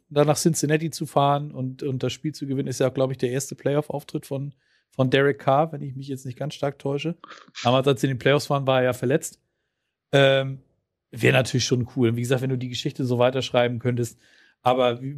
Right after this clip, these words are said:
wie Remo schon sagt, also die, die, die Bengals mit, mit Joe Burrow und mit Ja'Marr Chase und Joe Mixon,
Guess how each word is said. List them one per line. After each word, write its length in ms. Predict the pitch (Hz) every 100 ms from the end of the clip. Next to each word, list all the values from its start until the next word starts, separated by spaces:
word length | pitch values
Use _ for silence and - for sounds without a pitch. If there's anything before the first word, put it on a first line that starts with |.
| 120
wie 100 | 117
Remo 300 | 131 131 120
schon 180 | 123
sagt, 300 | 113 120 -
also 320 | 120 110 113 113
die, 440 | 117 117 113 110 _
die, 480 | 113 110 107 107 107 _
die 80 | 117
Bengals 580 | 110 127 143 135 131 -
mit, 240 | 127 -
mit 220 | 135 131
Joe 160 | 135 131
Burrow 580 | 123 127 127 123 127 -
und 280 | 127 135
mit 240 | 139 135 131
Ja'Marr 320 | 127 123 123
Chase 520 | - 107 110 113 113
und 220 | 147 147
Joe 140 | 147 139
Mixon, 680 | 127 123 - 127 127 127